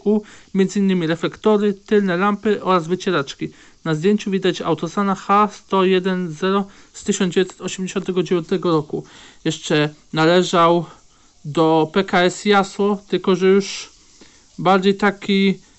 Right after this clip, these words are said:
przód, bardziej Ej, Autosan H dziewięć. Kiedyś należał do Jasła, P K S.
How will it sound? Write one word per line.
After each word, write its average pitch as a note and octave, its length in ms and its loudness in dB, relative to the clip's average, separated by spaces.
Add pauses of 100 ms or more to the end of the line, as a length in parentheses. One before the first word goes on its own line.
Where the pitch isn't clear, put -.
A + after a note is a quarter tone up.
(160)
przód, A3+ 400 0
bardziej G3+ 520 2 (420)
Ej, G3 220 -2
Autosan F#3+ 520 -4
H F3 180 -2
dziewięć. - 560 -10 (520)
Kiedyś A3 280 -4
należał G3 420 0
do E3 120 -4
Jasła, - 540 -4
P D#3+ 100 -4
K - 200 -6
S. - 280 -16